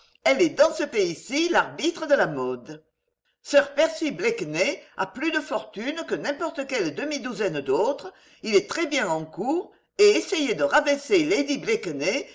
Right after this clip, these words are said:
ne lui fera à elle aucun tort, mais vous fera paraître une oie. N'est-ce pas, milord, vous êtes de mon avis ? » Ce que lord Grenville pensa de la question ne fut jamais exprimé, pas plus que les réflexions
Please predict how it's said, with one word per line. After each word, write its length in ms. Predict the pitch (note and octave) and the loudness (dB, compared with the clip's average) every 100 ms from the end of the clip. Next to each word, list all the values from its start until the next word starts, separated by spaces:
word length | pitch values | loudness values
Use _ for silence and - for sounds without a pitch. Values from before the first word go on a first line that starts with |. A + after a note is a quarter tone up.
| - | -4
ne 80 | F3 | 0
lui 180 | F#3 C#4 | 2 0
fera 400 | C#4 D#4 A3 E3 | 0 0 2 2
à 240 | - B3 G#3+ | 0 2 2
elle 220 | C#3+ C#3 - | 0 0 -2
aucun 320 | C#4+ C4 D#3 | 0 0 -2
tort, 480 | - D#3+ A#3+ D#4 - - F3+ | 0 4 4 2 -6 -10 0
mais 100 | G#3 | 0
vous 120 | F3 | 0
fera 300 | - D#4+ D#4+ | -2 2 2
paraître 500 | C#4 G#3+ A3+ D4 D#4+ | 2 0 0 0 -2
une 160 | G#3+ | -2
oie. 440 | E3 C#3 B2+ - _ _ _ _ _ - | -2 -2 -4 -12 _ _ _ _ _ -2
N'est-ce 220 | C4 C4+ | -2 0
pas, 240 | - C4+ G#4 | 2 2 2
milord, 460 | G#4+ D#4 - - D3+ | 2 6 6 4 -6
vous 280 | F#3+ G3 | -8 0
êtes 260 | C4+ E4 F4+ | 2 2 0
de 60 | D4+ | -2
mon 180 | B3 | 0
avis ? » 580 | F#3+ E3 C#3+ G#3 D#4 - _ _ _ _ _ _ _ _ _ _ _ _ _ _ _ _ _ _ _ | 0 0 -4 -2 -2 -4 _ _ _ _ _ _ _ _ _ _ _ _ _ _ _ _ _ _ _
Ce 100 | A3+ | -2
que 160 | G#3+ F#3 | 0 4
lord 300 | F#3+ C#4+ D4 | 4 4 2
Grenville 580 | D#4 G#3+ E3 A3+ D#4 - | 0 0 -2 -2 -4 0
pensa 360 | G3 - B3 | 0 2 0
de 100 | B3 | 0
la 100 | E3+ | -2
question 640 | D3 C#3+ - - F3 C#4 - - | -2 -6 -8 -6 -4 -6 -10 -10
ne 100 | D#3+ | -6
fut 200 | F3+ F3+ | -4 -2
jamais 400 | C#3+ C4+ D#4 D4 | -2 -2 -2 -2
exprimé, 800 | A3+ - - D3+ C3 F3 C#4 - _ _ _ | -4 -6 -4 -4 -2 -2 -4 -8 _ _ _
pas 100 | B3 | -6
plus 320 | B3 - A3 F4 | -6 -6 -4 -2
que 100 | D4 | 0
les 140 | F3+ | -2
réflexions 760 | A#3 B3 G3+ - - E3 A#3+ | -2 -2 -4 -6 -4 -2 -2